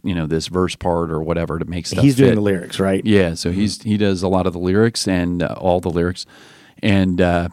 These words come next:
Speaker 1: and singing. You know, sometimes there, it, everything is collaborative, right? So, you know, sometimes he'll find a melody that works. Sometimes I'll find a melody that'll work. Sometimes Tyson's,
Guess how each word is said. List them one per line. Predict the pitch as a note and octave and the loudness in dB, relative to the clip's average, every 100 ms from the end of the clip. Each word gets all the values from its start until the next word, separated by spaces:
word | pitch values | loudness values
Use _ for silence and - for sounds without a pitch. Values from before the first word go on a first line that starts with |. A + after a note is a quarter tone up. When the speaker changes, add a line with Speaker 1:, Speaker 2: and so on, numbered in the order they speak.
| - | -6
Speaker 1:
and | G2+ F2+ | -4 -2
singing. | - F#2+ F2 C#2 _ _ | 0 -2 -2 -4 _ _
You | - A2 | -2 2
know, | F#2+ | 2
sometimes | - C#3 C3+ B2+ - | 2 4 4 4 4
there, | D#3 D3+ | 4 4
it, | - C3 - | 2 2 4
everything | D3 E3+ C3+ G#2+ | 6 6 6 4
is | F#2 | 2
collaborative, | - F#2+ E2 D#2 D2 | 2 2 2 -2 -2
right? | E2+ F2 E2+ | -2 -2 0
So, | G2+ F#2 E2+ - - - - _ | 2 2 2 -6 -20 -20 -20 _
you | - G2 | -4 -2
know, | F2 | 0
sometimes | D#2+ - F#2+ F#2+ F2 - | -2 -4 -2 -2 -2 -2
he'll | G#2 | -4
find | - G#2 G2 | 0 0 2
a | |
melody | F#2+ G2+ G2 G2 G2 | 2 2 2 0 0
that | F#2 F2+ | -2 0
works. | A2+ G#2 - | -2 -2 -4
Sometimes | G2+ E2+ E2 D#2 | -4 -4 -4 -4
I'll | D#2+ G2 | -2 -2
find | - A2 G2+ | 0 0 2
a | |
melody | G2+ G2+ G2+ G2+ | 2 2 0 0
that'll | F#2+ G2 | 0 -2
work. | F#2+ G#2 G2 F2+ | 2 2 2 -2
Sometimes | - D#2 E2 E2 - | -10 -8 -6 -8 -6
Tyson's, | G2 F#2+ G#2 G2 F#2+ | -6 -4 -2 -2 -4